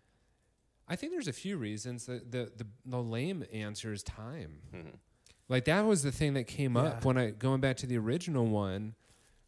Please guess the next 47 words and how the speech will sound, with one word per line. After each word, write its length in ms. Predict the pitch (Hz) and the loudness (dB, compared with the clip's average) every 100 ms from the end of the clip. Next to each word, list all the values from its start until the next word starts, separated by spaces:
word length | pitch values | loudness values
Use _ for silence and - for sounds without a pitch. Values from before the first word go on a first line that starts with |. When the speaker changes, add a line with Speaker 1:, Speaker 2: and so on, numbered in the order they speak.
| - | -6
Speaker 1:
with 160 | 120 | -4
this 180 | 120 113 | -4 -4
other, 400 | 139 202 170 123 127 | -4 -2 -4 -6 -6
like, 320 | 131 120 113 | -2 -2 -2
Lindy, 420 | 120 135 156 135 | -4 -2 -2 -2
it 40 | 120 | -2
was 140 | 113 | -2
like, 160 | 123 110 | -4 -2
we 100 | 170 | -2
don't 140 | 190 | 0
even 160 | 147 123 | 0 -2
have 240 | 123 113 | -2 -4
time 240 | - 123 | -4 -2
to 60 | 113 | -2
see 220 | - 123 | -2 0
our 140 | 107 98 | 2 2
own 240 | 117 127 | 0 -2
friends 500 | - 80 82 87 - | -6 -10 -10 -12 -8
Speaker 2:
Yep. 180 | 92 71 | -6 -6
Speaker 1:
consistently. 960 | - 110 - 110 98 101 95 95 98 104 _ _ _ | -4 -2 0 0 -2 -6 -6 -6 -6 -12 _ _ _
I 140 | 117 | 0
don't, 300 | 156 156 127 117 _ _ _ _ _ | 4 4 0 -4 _ _ _ _ _
like, 360 | 123 120 113 - _ - | 2 4 2 -2 _ -4
a-, 180 | 131 127 | 0 2
and 120 | 127 | 2
all 160 | 135 156 | 4 4
of 100 | 113 | 2
my 200 | 117 135 | 0 0
friendships 600 | - 110 110 - 98 - | 0 -2 -2 -2 -4 -4
seem 240 | - 117 | -4 -4
to 80 | 110 | -4
operate 400 | 101 104 - 104 | -6 -6 -4 -6
in 80 | 92 | -6
chapters, 760 | 85 120 104 - 98 95 104 - 90 | -6 -6 -6 -6 -10 -8 -10 -12 -16
Speaker 2:
Mm-hmm. 160 | 82 - _ _ _ _ _ | -16 -18 _ _ _ _ _
Speaker 1:
right? 340 | 110 104 113 110 _ - - _ _ _ _ _ | 2 4 2 -4 _ -20 -20 _ _ _ _ _
Like, 200 | 120 107 | -2 0
Jamie 340 | 123 120 127 | 0 0 0
and 80 | 123 | 0
I 160 | 120 120 | 0 2
have 140 | 113 | 0
had 260 | - 117 110 | -2 -4 -4
some, 180 | - 110 | -6 -4
like, 160 | 107 | -4
real 200 | 120 120 | 0 0
thick 280 | 110 - 123 | 0 -6 -8
chapters. 760 | - 127 120 - 123 120 117 | -6 -4 -4 -4 -4 -4 -6